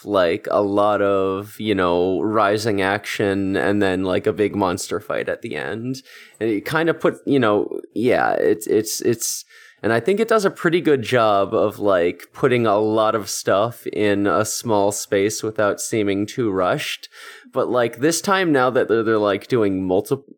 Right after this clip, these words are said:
n-, now that they're, like, doing a multi-part arc, the, that, that, that, that quick pacing really seems to be, like,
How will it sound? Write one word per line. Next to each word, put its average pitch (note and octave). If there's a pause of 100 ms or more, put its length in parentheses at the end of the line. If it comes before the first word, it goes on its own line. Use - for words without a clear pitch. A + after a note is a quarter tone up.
n-, G#2+
now B2+
that F#3+
they're, D3+
like, B2
doing B2
a G#2
multi-part A2 (100)
arc, G2 (540)
the, G2+
that, G#2
that, G#2+
that, G#2
that A2
quick -
pacing B2+
really G#2
seems A2
to -
be, F#2+
like, D#2